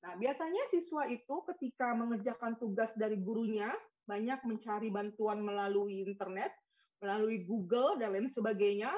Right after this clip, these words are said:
ya. Ketika dapat informasinya, itu jangan dulu langsung ditelan mentah-mentah.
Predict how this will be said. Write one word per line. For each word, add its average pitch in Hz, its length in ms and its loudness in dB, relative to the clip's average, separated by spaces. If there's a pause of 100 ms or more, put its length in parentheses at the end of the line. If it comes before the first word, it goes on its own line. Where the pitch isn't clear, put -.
(260)
ya. 233 160 0 (560)
Ketika 202 240 -4
dapat 202 320 0
informasinya, 233 720 -2 (160)
itu 269 280 -2
jangan 262 320 2
dulu 285 160 2
langsung 277 560 0
ditelan 294 800 2
mentah-mentah. 247 720 -2